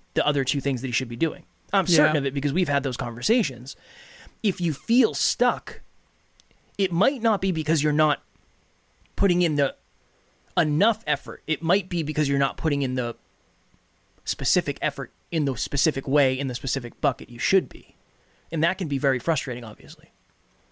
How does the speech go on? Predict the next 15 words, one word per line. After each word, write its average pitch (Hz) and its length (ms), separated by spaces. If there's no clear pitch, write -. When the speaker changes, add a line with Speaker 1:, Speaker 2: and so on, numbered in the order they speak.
Speaker 2:
Even 208 300
something 190 360
as 156 120
simple 170 260
as 151 140
being 165 420
a 147 60
fitness 214 320
coach. - 400
Number 165 280
one, 160 260
post 156 300
on 156 100
social 151 280
media, 151 320